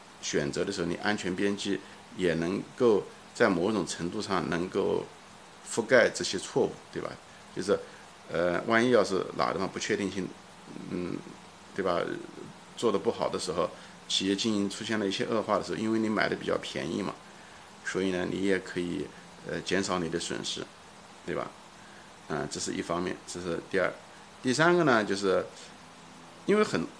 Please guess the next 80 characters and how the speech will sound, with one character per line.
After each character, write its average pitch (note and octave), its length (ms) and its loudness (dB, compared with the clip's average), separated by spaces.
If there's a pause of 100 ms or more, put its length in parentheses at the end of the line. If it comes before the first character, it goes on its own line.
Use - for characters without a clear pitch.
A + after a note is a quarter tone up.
(400)
就 - 140 -6
才 B2 220 2
第 B2 120 2
二 C#3 100 6
个 A2 40 2
方 G#2 140 0
面， F#2+ 180 0
其 - 140 -4
实 E3 160 2
很 F#2+ 240 -2
多 D#3+ 180 4
这 D#3+ 60 2
个 D3+ 80 0
行 G#2+ 320 -2
业 C3 180 0
也 F#2+ 60 0
不 - 100 -8
确 G#2+ 180 -4
定 G2+ 160 -4
性， F#2+ 180 -2
经 C3+ 200 -4
济 B2 120 -4
也 G2+ 60 -2
不 - 120 -8
确 - 160 -6
定 - 160 -8 (100)
性， - 140 -10
外 C#3 120 0
部 A2 220 -4
环 - 160 -4
境， A2+ 140 -4 (320)
很 G2 80 2
多 D#3+ 100 6
东 A3+ 100 4
西 G3 80 0
我 C3+ 60 4
们 A2 80 2
确 - 160 -2
实 A#2 100 -4
是 A#2 120 -6
没 F#2+ 160 0
办 B2+ 180 -2
法 G#2+ 80 -8 (400)
预 G2+ 100 -2
测 G#2 200 -4
的， - 100 -6 (560)
所 A2 80 -2
以 G#2+ 80 0
我 G#2 160 2
们 G2 100 2
要 A#2+ 80 0
知 B2+ 140 -6
道 C#3 80 -2
我 A2+ 80 0
们 - 100 -6
的 - 60 -6
局 - 180 -10
限。 - 160 -10 (1300)
第 E3+ 100 2
三 F#3+ 280 6
个 G3+ 80 6
呢， C3+ 100 6
就 A2 140 2
是 G2+ 160 4 (300)
纯 G#2+ 140 2
粹 C3+ 80 4
就 G#2+ 180 -2
是 G#2+ 100 -4
为 G2+ 120 2
了 F#2+ 60 6
便 F2 260 -4
宜 G#2 100 0
了， G2 120 -2 (100)
安 G#2 140 0
全 A2+ 140 -2
边 A#2 180 2
际 A#2 140 -2
嘛， G2 120 -2 (400)
价 A2 160 2
格， F#2+ 160 0